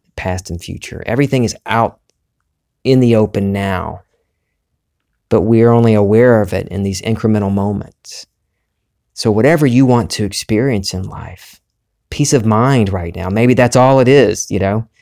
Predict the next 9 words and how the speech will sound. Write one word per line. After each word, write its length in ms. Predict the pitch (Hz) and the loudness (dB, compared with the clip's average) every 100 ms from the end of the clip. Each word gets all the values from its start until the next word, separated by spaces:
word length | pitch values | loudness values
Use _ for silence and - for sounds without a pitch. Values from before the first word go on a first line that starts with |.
| _ - | _ -2
"I 100 | 117 | -2
just 160 | 131 | 0
want 280 | 151 147 - | 0 0 0
some 120 | 131 | -2
peace 240 | 135 147 135 | 2 2 2
of 100 | 113 | 2
mind, 400 | 135 139 131 - | 2 2 2 0
some 120 | 110 | -4
calmness. 680 | - 131 143 123 92 - | 0 2 2 2 -2 -6